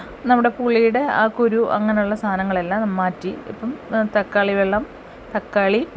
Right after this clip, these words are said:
പുളിവെള്ളം കൂടെ മാത്രമാണ്. ഇനി ഇതിലേക്ക് നമുക്ക് കുറച്ച് പൊടികൾ ആഡ് ചെയ്ത് കൊടുക്കണം. ആദ്യം തന്നെ അര ടീസ്പൂൺ മഞ്ഞൾപ്പൊടി ഇടി ചേർത്ത് കൊടുത്തിട്ടുണ്ട്. അതുപോലെ തന്നെ അര ടീസ്പൂൺ മുളക് പൊടി, അതിനുശേഷം കുറച്ച് അല്പം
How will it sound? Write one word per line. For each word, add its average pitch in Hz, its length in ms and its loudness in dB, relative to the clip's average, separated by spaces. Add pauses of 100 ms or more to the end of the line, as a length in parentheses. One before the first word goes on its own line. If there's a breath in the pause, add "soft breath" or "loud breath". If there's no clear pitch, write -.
(100)
പുളിവെള്ളം 190 540 4
കൂടെ 190 160 2
മാത്രമാണ്. 175 600 -2 (220)
ഇനി 359 120 -8
ഇതിലേക്ക് 196 460 0
നമുക്ക് 196 320 -2
കുറച്ച് 196 320 2
പൊടികൾ 190 500 2
ആഡ് 160 160 0
ചെയ്ത് 156 240 -4
കൊടുക്കണം. 156 460 -4 (420 loud breath)
ആദ്യം 202 260 2
തന്നെ 208 140 2
അര 185 160 4
ടീസ്പൂൺ 185 520 -2
മഞ്ഞൾപ്പൊടി 170 560 -2
ഇടി 175 120 -2
ചേർത്ത് 170 320 0
കൊടുത്തിട്ടുണ്ട്. 160 540 -4
അതുപോലെ 165 640 0
തന്നെ 170 160 -2
അര 156 160 0
ടീസ്പൂൺ 160 440 -6
മുളക് 156 320 -2
പൊടി, 165 380 -2 (540 loud breath)
അതിനുശേഷം 233 640 2
കുറച്ച് 202 380 2
അല്പം 202 420 0